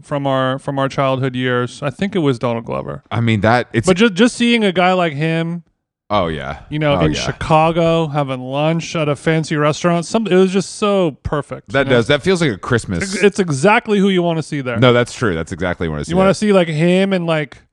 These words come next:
Speaker 1: like, a beloved vice pres-, you know, like a, like a Jimmy Carter before he was, like,
Speaker 2: Mm-hmm.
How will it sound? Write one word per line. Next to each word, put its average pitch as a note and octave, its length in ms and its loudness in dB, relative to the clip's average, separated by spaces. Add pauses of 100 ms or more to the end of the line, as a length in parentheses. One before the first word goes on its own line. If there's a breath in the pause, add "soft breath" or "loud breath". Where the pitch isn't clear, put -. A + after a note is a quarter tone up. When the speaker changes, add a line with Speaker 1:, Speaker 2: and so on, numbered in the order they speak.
(640)
Speaker 1:
like, E3 160 -2
a D#3+ 60 4
beloved D#3+ 680 0
vice D3 320 -2
pres-, D3 320 -4
you D3+ 80 -4
know, C#3+ 240 0
like C#3 200 -2
a, C3 140 -4
like D3 180 -6
a C#3+ 60 -2
Jimmy E3 360 0
Carter D#3 500 2
before D3+ 520 0
he D3+ 160 -2
was, C#3 280 -2
like, C#3 180 0
Speaker 2:
Mm-hmm. G2 260 0